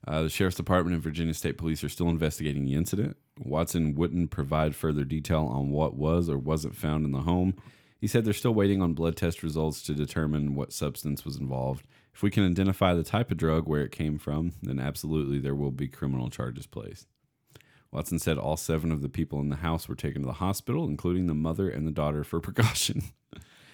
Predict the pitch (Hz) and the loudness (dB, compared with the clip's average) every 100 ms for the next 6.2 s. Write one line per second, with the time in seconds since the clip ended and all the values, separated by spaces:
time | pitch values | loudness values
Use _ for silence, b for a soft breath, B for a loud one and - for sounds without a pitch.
0 | B B - 73 73 82 82 82 82 78 | B B -8 -4 -2 -2 -2 0 2 2
1 | 80 85 104 104 - 82 87 71 - 87 | 2 2 2 2 0 -4 -2 -4 -2 2
2 | 95 90 78 - 78 78 - 85 82 73 | 2 2 -2 -2 0 0 -2 -2 -2 -2
3 | - 76 76 76 - 69 71 69 78 76 | -2 -2 0 -2 -2 -4 -4 -2 -2 -4
4 | - 76 76 73 64 67 76 73 67 65 | -2 0 0 -4 -2 0 0 0 0 -2
5 | 65 - 67 - 69 67 67 - 69 95 | -4 -6 -6 -6 -4 -4 -8 -6 -4 0
6 | 139 | 0